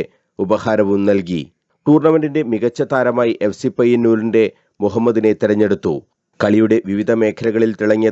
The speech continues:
താരങ്ങൾക്കുള്ള ട്രോഫികളും സമ്മാനിച്ചു. വിജയികൾക്ക് സി വി കുഞ്ഞപ്പ മാസ്റ്റർ എവർ റോളിംഗ് സ്വർണ്ണക്കപ്പും അയനത്ത് യശോദ സ്മാരക ട്രോഫിയും കെ വി കുഞ്ഞിരാമൻ മാസ്റ്റർ സ്മാരക ട്രോഫിയും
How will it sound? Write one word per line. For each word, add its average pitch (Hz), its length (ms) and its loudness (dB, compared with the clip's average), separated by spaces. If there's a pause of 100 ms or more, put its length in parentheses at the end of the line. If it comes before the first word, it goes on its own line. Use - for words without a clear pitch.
താരങ്ങൾക്കുള്ള 107 580 0
ട്രോഫികളും 107 680 -2 (160)
സമ്മാനിച്ചു. 104 640 -2 (500)
വിജയികൾക്ക് 107 600 2 (260)
സി 110 140 -2
വി 113 120 -2
കുഞ്ഞപ്പ 113 420 -2
മാസ്റ്റർ 113 480 -2
എവർ 110 220 2
റോളിംഗ് 110 400 0
സ്വർണ്ണക്കപ്പും 107 680 -2 (200)
അയനത്ത് 110 440 0
യശോദ 110 400 0
സ്മാരക 110 480 0
ട്രോഫിയും 104 600 -2 (300)
കെ 107 40 2
വി 107 180 2
കുഞ്ഞിരാമൻ 113 560 0
മാസ്റ്റർ 110 460 -2 (300)
സ്മാരക 113 420 0
ട്രോഫിയും 101 600 -2